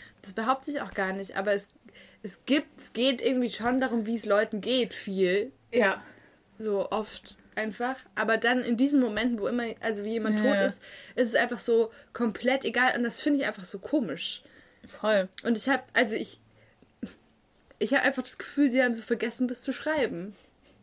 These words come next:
Speaker 2: Ich glaub, sie haben es mit Absicht rausgenommen, damit das halt nur unterhaltsam bleibt.
Speaker 1: Aber dadurch wird es ja, also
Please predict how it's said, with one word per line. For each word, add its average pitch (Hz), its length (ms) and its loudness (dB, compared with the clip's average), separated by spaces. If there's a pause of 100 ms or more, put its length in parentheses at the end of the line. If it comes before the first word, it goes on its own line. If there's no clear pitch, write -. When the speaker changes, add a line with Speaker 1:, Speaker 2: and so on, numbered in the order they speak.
(640)
Speaker 2:
Ich - 380 -16
glaub, 233 120 2
sie 254 100 2
haben 254 80 6
es 233 100 2
mit 214 160 -2
Absicht 185 360 0
rausgenommen, 185 440 0
damit 185 340 -2
das 185 160 -8
halt 180 200 0
nur 180 120 -2
unterhaltsam 170 680 -6 (180)
bleibt. - 400 -8 (720)
Speaker 1:
Aber 254 220 2
dadurch 277 440 2
wird 269 180 0
es 285 120 -4
ja, 277 80 4 (100)
also 240 300 2